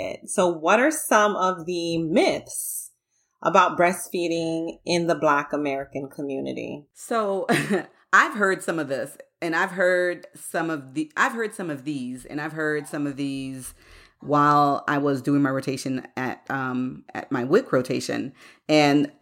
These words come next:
Speaker 2: during the, uh, my research, I was reading what Stephanie Devane Johnson was saying she saw during her dissertation in the study that she did,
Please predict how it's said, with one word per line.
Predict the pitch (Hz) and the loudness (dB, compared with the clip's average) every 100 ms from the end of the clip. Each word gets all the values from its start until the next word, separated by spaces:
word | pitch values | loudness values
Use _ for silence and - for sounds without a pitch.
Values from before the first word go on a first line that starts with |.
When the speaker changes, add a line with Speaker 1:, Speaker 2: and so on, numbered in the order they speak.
| 147 | 2
Speaker 2:
during | 151 165 170 | 4 6 6
the, | 151 147 139 143 | 6 6 4 2
uh, | 139 | 4
my | 139 | 4
research, | 135 147 156 147 139 - - - - - | 4 2 2 0 0 -4 -10 -14 -20 -6
I | - 139 | 0 2
was | 139 | 2
reading | 135 139 139 135 | 2 4 6 4
what | 123 - | 2 2
Stephanie | 156 143 139 135 | 2 2 2 4
Devane | 127 135 131 | 4 4 2
Johnson | 127 127 131 143 131 | 2 0 0 -2 -2
was | 127 127 117 - _ _ | -2 -2 -6 -12 _ _
saying | - 165 151 143 | 0 6 8 8
she | 143 - 208 240 | 4 2 2 2
saw | 247 143 135 131 127 - _ 143 | 4 4 4 2 0 -4 _ -2
during | 143 139 | 0 0
her | 131 170 | 2 2
dissertation | 165 143 143 143 127 123 131 123 123 - _ | 2 0 -2 -2 -4 -2 -2 -2 -4 -10 _
in | - | -2
the | 135 | -2
study | 131 143 131 | 0 -2 0
that | 131 127 | -2 -2
she | - 143 | -2 -2
did, | 123 131 127 127 | 0 0 0 -2